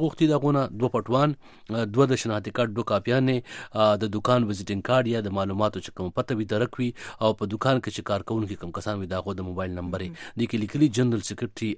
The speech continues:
Speaker 1: عدنان قیصر بټ، بټ په پنجاب کې یو ذات دی، یعنی څنګه چې پښتنو کې سوفجان
Speaker 2: مهم.
Speaker 1: وي، او چودري ریحان اقبال، چودري هم په پنجاب کې یو ذات دی. دی او دستخطې پې کړي دي. یعنی پوسټ په پاکستان کې، آ، سرکاري ادارې چې دي، دې مطلب دا دی، حساس ادارې چې هغه،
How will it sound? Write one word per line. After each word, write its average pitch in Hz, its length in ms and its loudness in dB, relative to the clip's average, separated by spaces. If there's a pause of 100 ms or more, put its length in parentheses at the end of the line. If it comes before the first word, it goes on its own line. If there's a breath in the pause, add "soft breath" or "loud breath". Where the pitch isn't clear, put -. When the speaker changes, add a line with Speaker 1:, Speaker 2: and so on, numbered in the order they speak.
Speaker 1:
عدنان 107 340 0 (100)
قیصر 98 280 -4
بټ، 139 280 0 (200)
بټ - 340 2
په 113 60 -6
پنجاب 110 340 -2
کې - 120 -10
یو 92 120 -2
ذات 95 240 -2 (120)
دی، 90 60 -8
یعنی - 440 -6
څنګه 117 220 -2
چې 117 140 -4
پښتنو 107 280 -6
کې 104 120 -6
سوفجان 107 400 -2
Speaker 2:
مهم. 90 80 -6
Speaker 1:
وي، 90 120 -10 (300 loud breath)
او 107 80 0
چودري 123 380 2
ریحان 101 340 -2
اقبال، 98 340 0 (160)
چودري 117 300 -2
هم 117 120 -2
په 104 100 -8
پنجاب 101 340 -4
کې - 100 -14
یو 92 80 -6
ذات 92 260 -6
دی. 190 60 -8
دی 127 120 -2
او 139 80 2
دستخطې 160 360 0
پې 143 180 -2
کړي 123 140 -2
دي. 147 140 0 (320 loud breath)
یعنی 196 140 2
پوسټ 180 280 6
په 151 80 0
پاکستان 131 520 4
کې، 147 180 0 (1000)
آ، 123 280 6
سرکاري 127 480 4
ادارې 139 280 6
چې - 60 -8
دي، 156 140 6
دې 113 160 2
مطلب 104 320 -2
دا 92 140 2
دی، 92 120 -4 (260 loud breath)
حساس 120 340 0
ادارې 104 400 0
چې 120 60 -2
هغه، 110 340 2